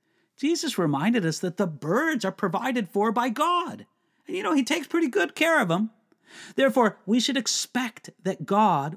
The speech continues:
would also take care of us. Now, since Jesus gave us the example of the birds, we should also take careful note. The birds don't worry, but they do work. Birds just don't sit there with open mouths expecting God to fill them.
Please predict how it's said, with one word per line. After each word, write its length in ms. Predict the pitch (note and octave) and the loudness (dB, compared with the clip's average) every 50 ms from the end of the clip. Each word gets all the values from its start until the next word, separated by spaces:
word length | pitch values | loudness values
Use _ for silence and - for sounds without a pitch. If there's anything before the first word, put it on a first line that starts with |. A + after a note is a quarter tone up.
| - | -8
would 140 | - D3+ D3+ | -6 -6 -6
also 460 | - D#3 F#3 A3+ B3+ - - - D3 | -4 -2 -4 -4 -4 -4 -6 -6 -6
take 280 | C#3+ - - E3 E3 E3 | -6 -6 -8 -10 -10 -8
care 320 | - - E3 D#3 D3 C#3 - | -8 -6 -4 -4 -4 -6 -6
of 180 | C#3+ D#3 C3 - _ | -8 -10 -10 -12 _
us. 540 | - F#3+ F#3+ D3 - - - - - - - - _ _ _ _ _ _ _ _ _ _ _ _ _ _ - - - - - | -12 -10 -10 -10 -12 -12 -12 -12 -12 -12 -16 -20 _ _ _ _ _ _ _ _ _ _ _ _ _ _ -20 -20 -18 -8 -4
Now, 80 | E3 | -2
since 260 | D#3+ - A3 G3+ - - | 0 2 2 2 2 0
Jesus 380 | - F#3+ G3 F3 D#3+ C#3+ - | 0 0 2 2 0 -2 0
gave 180 | - E3 D#3 C#3+ | 0 0 0 0
us 120 | C3+ - | 0 0
the 100 | - D3 | 0 0
example 400 | C3 A#2 C3 C#3+ C#3+ C#3 C3+ B2 | 0 2 2 2 2 2 0 -2
of 60 | A#2 | -2
the 60 | A#2 A2+ | -2 -2
birds, 440 | A2 A#2+ E3+ E3 C3+ A#2+ A2 - | 0 0 2 2 2 0 -2 -2
we 80 | C#3 C3 | -6 -6
should 160 | - E3 D#3 | -4 -2 0
also 260 | F#3 F#3+ - - D#3 | 0 0 0 -2 -4
take 240 | A#2+ - - C3 A2 | -4 -4 -6 -8 -6
careful 340 | - - C#3+ A#2+ A2 - A#2 | -4 -4 -4 -4 -4 -4 -2
note. 500 | A2 B2 D3+ E3+ C#3+ G#2 - - - - _ _ _ _ _ _ - _ _ _ _ - | -2 0 2 2 0 0 -4 -8 -20 -20 _ _ _ _ _ _ -20 _ _ _ _ -4
The 100 | E3+ D#3+ | -4 -4
birds 460 | B2+ - F#3 G3+ A#3+ B3 A3 D#3 D#3 | -2 0 2 4 4 2 2 0 2
don't 340 | E3 A3 A3+ A3+ G#3+ A3 D#3 | 2 4 4 2 0 -2 -4
worry, 880 | D3 D#3 F3+ G3+ A3+ B3 B3+ A#3+ F#3+ D#3 C3 A#2 A2+ A#2+ D3+ G3+ G#3+ _ _ _ _ _ _ _ _ - | -2 2 4 4 6 6 6 6 6 4 4 2 0 0 -2 -4 -6 _ _ _ _ _ _ _ _ -2
but 180 | F3+ F3 D#3 | -2 -2 0
they 120 | F#3+ F#3+ F#3+ | 2 0 2
do 480 | D#3 G#3 A#3 A#3+ A3+ G3+ F#3 F#3+ - - | 2 2 2 4 4 4 2 0 -4 -10
work. 640 | - E3+ E3+ G3+ G#3+ G#3+ F3+ C#3+ - - - - - _ _ _ _ - _ _ _ - - - - - - | -4 0 4 6 6 6 6 4 0 -4 -16 -18 -18 _ _ _ _ -20 _ _ _ -20 -20 -20 -18 -4 2
Birds 220 | B3+ B3 A#3+ A3+ | 2 4 4 4
just 180 | B3+ A#3+ A3 - | 2 0 0 2
don't 220 | A#3+ A3+ G#3+ F3 | 2 0 2 0
sit 260 | - - A3+ A3 A3 | 0 0 0 0 0
there 160 | - A3 G#3 F#3+ | 0 0 0 2
with 220 | F3+ F3+ F3+ - _ _ - | 2 0 0 -2 _ _ -2
open 440 | G3 G#3 G#3 E3 - G#3 F#3+ F3+ E3+ | 0 0 0 0 0 -2 0 0 2
mouths 600 | F3 F#3 F#3+ G3 G3 F#3+ F3+ E3+ D#3 C3+ B2 D#3+ | 2 4 4 4 4 4 4 2 0 -2 -4 -4
expecting 560 | D#3+ - - - - F#3 - - G3+ F#3+ E3+ | -4 -4 -4 -4 -4 -4 -2 -2 -2 0 2
God 240 | F#3 F3+ F3+ F3 D#3+ | 4 4 2 2 0
to 80 | E3 | -2
fill 340 | - - - G#3 G#3+ G#3 F#3+ | -2 2 4 6 6 6 6
them. 320 | E3 D3+ A#2+ G#2+ E2 - | 4 4 2 2 -2 -6